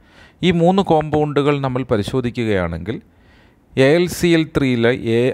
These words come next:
അലൂമിനിയം ത്രീ പ്ലസ് ഓക്സിഡേഷൻ സ്റ്റേറ്റിലാണ്, ഏറ്റവും ചാർജ് കൂടിയതാണ്. അങ്ങനെയെങ്കിൽ എ എൽ ത്രീ പ്ലസിൻ്റെ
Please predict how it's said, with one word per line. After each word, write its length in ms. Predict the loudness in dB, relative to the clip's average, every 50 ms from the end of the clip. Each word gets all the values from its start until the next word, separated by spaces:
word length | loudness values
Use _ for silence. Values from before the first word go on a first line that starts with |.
| -2
അലൂമിനിയം 680 | -2 0 2 2 2 2 0 -2 -2 -2 -4 -6 -10 -14 -20 -20 _ _ -2
ത്രീ 120 | -2 -2
പ്ലസ് 560 | -2 -4 _ -6 -6 -6 -8 -10 -10 -12 -14 -16 -20 _ _ _ -2
ഓക്സിഡേഷൻ 600 | -2 -2 -2 -6 -2 0 0 0 0 -4 -10 -10
സ്റ്റേറ്റിലാണ്, 760 | -8 -4 -4 -4 -4 -4 -4 -4 -2 -2 -2 -2 -4 -8 -10 -14 _ _ -6
ഏറ്റവും 360 | -6 -4 _ -4 -4 -4 -4
ചാർജ് 420 | -2 -2 0 0 0 -2 -4 -6
കൂടിയതാണ്. 680 | -6 -4 -4 -4 -4 -4 -4 -4 -4 -4 -4 -6 -8 -10 -10 _ _ -20 -20 -20 -20 _ -2
അങ്ങനെയെങ്കിൽ 560 | 0 0 2 2 2 0 0 -2 -2 -4 -6 -8 _ _ _ _
എ 60 | 0
എൽ 200 | 0 2 2 0 -2 -4
ത്രീ 140 | -4 -4 -4
പ്ലസിൻ്റെ 680 | -4 _ -4 -4 -4 -6 -10 -8 -6 -4 -2 -4 -4